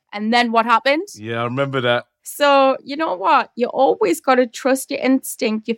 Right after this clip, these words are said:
Speaker 1: first instinct, your intuition is always correct. And that's what I learned.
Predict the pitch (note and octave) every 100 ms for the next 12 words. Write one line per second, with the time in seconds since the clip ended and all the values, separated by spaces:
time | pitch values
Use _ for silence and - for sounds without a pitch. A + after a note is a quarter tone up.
0 | - C4 E4 - B3+ - - G#3 A3 B3
1 | C4 C#4 B3+ - G3 - - - G#3+ A3+
2 | A3 G#3+ - F#3+ G3 A3 - G3 G#3+ A3
3 | - G#3 F#3 F3+ F3+ G3 -